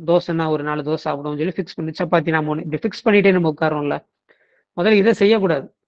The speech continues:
நீங்க ஒரு அஞ்சு இட்லி சாப்பிடுற நபரா இருந்தா முதல்ல ரெண்டு இட்லி சாப்பிடுங்க. அஹ், தேவைப்படுத்த அடுத்து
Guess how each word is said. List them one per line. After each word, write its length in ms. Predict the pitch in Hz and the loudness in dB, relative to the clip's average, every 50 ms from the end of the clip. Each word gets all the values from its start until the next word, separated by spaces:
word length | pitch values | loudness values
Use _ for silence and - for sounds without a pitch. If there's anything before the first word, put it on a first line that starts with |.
| _ _ _ _ _ | _ _ _ _ _
நீங்க 300 | 175 165 156 143 135 139 139 | -20 -14 -12 -10 -8 -6 -6
ஒரு 120 | 135 139 | -6 -8
அஞ்சு 140 | 143 139 151 | -8 -8 -6
இட்லி 140 | 165 269 247 | -6 -6 -2
சாப்பிடுற 360 | - 233 214 196 214 202 208 | 0 0 0 0 0 -2 0
நபரா 240 | 196 196 185 196 190 | 0 0 2 2 2
இருந்தா 220 | 190 185 185 202 190 | 2 2 0 0 0
முதல்ல 240 | 185 190 185 185 | 2 0 2 0
ரெண்டு 140 | 175 170 180 | 0 0 -2
இட்லி 180 | 175 170 214 196 | -2 -2 -4 -2
சாப்பிடுங்க. 440 | - 180 180 175 180 175 170 170 165 170 - _ _ _ _ _ _ _ _ _ _ _ _ _ _ _ _ _ _ _ _ _ _ _ _ | 0 -2 -2 -2 -4 -6 -4 -4 -6 -6 -10 _ _ _ _ _ _ _ _ _ _ _ _ _ _ _ _ _ _ _ _ _ _ _ _
அஹ், 160 | - 190 180 165 | -6 -6 -6 0
தேவைப்படுத்த 560 | 175 196 196 202 196 185 165 180 175 175 - 190 | 0 2 2 2 2 0 0 -2 -2 0 0 0
அடுத்து 240 | 175 180 165 190 | 0 0 0 0